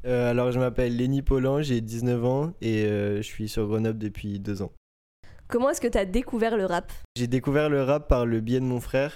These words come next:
Speaker 1: Il m'a fait découvrir, en fait, euh, avec, euh, son téléphone. Il me faisait écouter de la musique et j'ai tout de suite accroché, euh, sur l'univers.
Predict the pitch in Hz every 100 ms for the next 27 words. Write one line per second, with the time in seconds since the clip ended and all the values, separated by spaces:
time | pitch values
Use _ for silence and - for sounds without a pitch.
0 | - 110 110 110 117 117 113 - 120 127
1 | 113 - 113 110 104 104 104 101 101 101
2 | - 101 95 101 - - - - 110 104
3 | 104 104 107 - 101 110 98 98 98 -
4 | 98 - 107 107 104 104 104 113 110 110
5 | 101 98 90 98 113 107 104 - 101 110
6 | 101 98 101 - 101 101 101 95 98